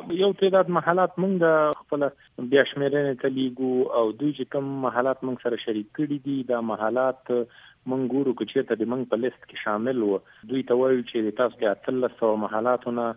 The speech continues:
دومره محلات، دومره فیصده په زموږ په لیست کې شامل دي او کوم چې، م،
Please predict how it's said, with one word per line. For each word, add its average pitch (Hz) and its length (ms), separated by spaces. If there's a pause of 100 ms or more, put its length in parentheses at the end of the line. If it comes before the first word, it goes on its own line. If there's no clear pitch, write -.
(320)
دومره 123 480 (260)
محلات، 110 560
دومره 120 320
فیصده 113 380 (180)
په 104 220
زموږ 113 260
په 110 120
لیست - 180
کې - 140
شامل 127 360
دي 160 140
او 131 100 (140)
کوم 143 100 (300)
چې، 110 400
م، 113 500